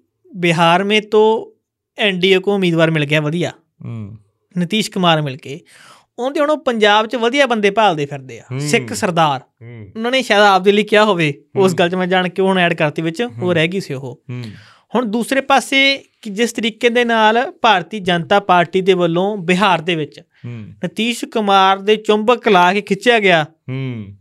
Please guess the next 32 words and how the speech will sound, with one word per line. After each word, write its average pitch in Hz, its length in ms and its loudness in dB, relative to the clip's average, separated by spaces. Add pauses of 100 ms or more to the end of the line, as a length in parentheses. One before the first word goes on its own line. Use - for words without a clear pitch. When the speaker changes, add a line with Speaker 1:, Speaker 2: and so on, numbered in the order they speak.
(220)
Speaker 1:
ਉਹ 190 180 -4
ਤਾਂ 202 180 6
ਆਪ 190 60 0
ਵੀ 233 120 -4
ਤਿਆਰ 208 280 2
ਹੀ 233 60 -2
ਸੀ। 214 300 -4
Speaker 2:
ਨਹੀਂ, 175 160 -2
ਉਹ 208 120 4
ਤਾਂ 202 140 2
ਬ-, 135 260 -2 (380)
ਉਹ 156 80 0
ਤਾਂ 185 100 2
ਬੰਦਾ 165 180 0
ਹੀ 160 40 2
ਫਲੈਕਸੀਬਲ 143 500 0
ਹੋ 117 160 0
ਗਿਆ 85 140 -6
ਨਾ। 117 80 -2
Speaker 1:
ਹਾਂ, 190 300 0
Speaker 2:
ਜਦੋਂ 151 120 2
ਬੰਦਾ 160 200 0
Speaker 1:
ਮਤਲਬ 160 80 -4
Speaker 2:
ਫਲੈਕਸੀਬਲ 185 440 0
ਹੋ 170 160 4
ਜਾਏ, 180 140 2
Speaker 1:
ਹਾਂ, - 240 -10
ਮਤਲਬ 285 160 0
Speaker 2:
ਹੁਣ 165 100 2
Speaker 1:
ਜੇ 269 180 2
Speaker 2:
ਪਰ 277 120 -8
Speaker 1:
ਤੁਸੀਂ 311 340 -2